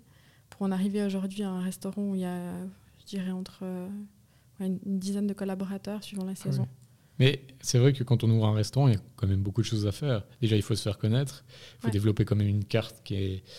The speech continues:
Speaker 2: attrayante
Speaker 1: Tout à fait, ouais.
Speaker 2: et qui est intéressante. Et là, comment comment vous, enfin, faut aussi avoir des cuisiniers. Enfin, tu me dis
Speaker 1: Ouais.
Speaker 2: que ta mère aimait beaucoup cuisi-, cuisiner. Du coup, je, c'est, c'est certainement peut-être elle qui était, du coup, au, au fourneau.
Speaker 1: Au début, ouais, c'est elle qui était au fourneau, puis après, on a engagé, euh,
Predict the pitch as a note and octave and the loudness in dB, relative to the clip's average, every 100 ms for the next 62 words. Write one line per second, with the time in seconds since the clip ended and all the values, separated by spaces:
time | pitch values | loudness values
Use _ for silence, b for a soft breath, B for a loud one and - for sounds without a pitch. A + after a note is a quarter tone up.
0 | B B - - G#2 G2+ A#2+ G#2 G2+ G2 | B B -4 0 2 4 4 4 0 0
1 | G2 F#2+ G2+ G2 - C#3 C#3 - _ - | 0 0 0 0 0 -2 -4 -14 _ 0
2 | G2+ G2+ G2+ A2+ A#2 A2+ A2+ A2+ A2 G#2 | 2 2 2 2 4 4 4 4 2 0
3 | B B B C3 C3+ B2 G2+ G2+ A2 A#2 | B B B 4 6 6 4 2 0 -2
4 | - F#2+ G2+ G2 - G2+ G2 F#2+ - G2+ | 0 -2 0 0 2 2 2 -2 -2 -2
5 | G2 A#2 B2+ - G2 F#2 - G2+ G#2 A#2 | 4 6 6 6 0 -2 -2 0 0 0
6 | G2+ F#2+ G2+ G#2+ G2 G2+ G2+ G#2+ A2 G2 | 0 0 2 2 2 0 0 -2 -2 -4
7 | G2+ G2+ G#2+ B B B B2 A2 A#2 B2+ | -4 -4 -6 B B B 2 4 6 6
8 | G#2 A#2 G2+ - - - F#2 - - F#2+ | 4 2 2 -4 -6 -2 -2 -4 -2 -2
9 | G2 F#2 G#2+ G#2 - - G2 - A2+ - | -2 -2 0 0 -2 -4 -2 2 2 2
10 | G#2 G#2+ G2+ G2 G#2+ G#2 G2 A2 F#2+ G#2 | 0 0 -2 -2 0 2 0 -2 -4 2
11 | G#2+ C#3 C3+ A3+ A3 G#3+ B3+ A3 A#3+ - | 4 2 0 -2 0 -2 -2 -2 -2 -4
12 | G3+ G#3 G#3+ G#3 G3+ G#3+ G#3 A3 A3 G3+ | -6 -6 -8 -10 -8 -4 -2 -2 -4 -8
13 | - G3+ F#3+ F#3+ G3 G3+ G3 | -6 -4 -4 -4 -4 -4 -6